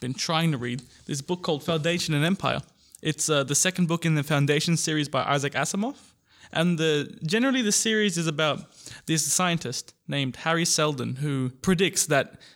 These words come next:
this, the galaxy, which is one entire galactic human empire, is going to collapse. And he foresees that there'll be ten thousand years of barbarous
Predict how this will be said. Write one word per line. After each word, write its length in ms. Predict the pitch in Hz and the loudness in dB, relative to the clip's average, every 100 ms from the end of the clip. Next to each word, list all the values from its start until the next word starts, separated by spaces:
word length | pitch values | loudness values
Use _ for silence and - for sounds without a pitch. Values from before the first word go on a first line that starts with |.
| - | -8
this, 380 | 139 156 - - _ - | 0 2 2 -2 _ -12
the 320 | 147 139 147 | -6 -2 0
galaxy, 500 | 131 190 202 - 127 | 2 2 2 0 0
which 220 | 123 143 | -2 -2
is 160 | 139 131 | -2 -2
one 320 | 127 165 156 | 0 0 0
entire 600 | 123 139 156 143 131 127 - _ - - | 0 0 2 2 2 -2 -6 _ -20 -8
galactic 400 | 139 147 143 147 | -2 -2 -4 -8
human 340 | - 147 139 | -4 -2 0
empire, 460 | 139 143 131 120 120 - - | 0 -2 -2 -2 -4 -8 -8
is 100 | 143 | -4
going 160 | 139 147 | 2 2
to 60 | |
collapse. 540 | 135 - 151 - - - _ _ _ _ _ _ _ - | 0 0 0 0 -4 -18 _ _ _ _ _ _ _ -2
And 100 | 165 | 0
he 60 | 220 | 2
foresees 400 | 233 208 185 143 | 2 0 0 0
that 240 | 147 139 | -2 0
there'll 140 | 151 | -2
be 100 | 143 | -2
ten 220 | 139 175 170 | -2 0 0
thousand 420 | 170 160 151 151 | 0 0 0 0
years 300 | 151 127 117 | 0 0 -2
of 160 | 113 135 | -4 -4
barbarous 680 | 123 139 139 143 131 - | 0 0 2 2 2 0